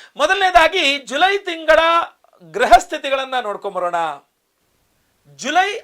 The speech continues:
ಆರನೇ ತಾರೀಕು ಕರ್ಕಾಟಕ ರಾಶಿಗೆ ಶುಕ್ರ ಗ್ರಹನ ಎಂಟ್ರಿ ಆಗಲಿದೆ. ಜುಲೈ ಹನ್ನೆರಡನೇ ತಾರೀಕು ವೃಷಭ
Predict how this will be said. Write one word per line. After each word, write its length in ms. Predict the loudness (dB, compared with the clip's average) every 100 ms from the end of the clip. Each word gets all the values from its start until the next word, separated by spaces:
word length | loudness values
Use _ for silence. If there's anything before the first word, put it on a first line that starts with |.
| -4
ಆರನೇ 400 | 0 0 0 -6
ತಾರೀಕು 840 | 2 4 4 -2 -8 -4 -4 -6 -8
ಕರ್ಕಾಟಕ 540 | -8 -6 -8 -6 -8
ರಾಶಿಗೆ 560 | -6 -6 -8 -8 -6 -6
ಶುಕ್ರ 400 | -10 -14 -12 -12
ಗ್ರಹನ 320 | -12 -14 -14 -14
ಎಂಟ್ರಿ 340 | -18 -16 -12
ಆಗಲಿದೆ. 640 | -12 -12 -16 -18 -20 _ _ _ _ _ _
ಜುಲೈ 460 | -16 -6 -4 -4 -8 _ -12
ಹನ್ನೆರಡನೇ 600 | -12 -8 -4 -2 -2 -4
ತಾರೀಕು 580 | -4 -4 -4 -6 -14 -18
ವೃಷಭ 540 | -14 -10 -4 -4 -2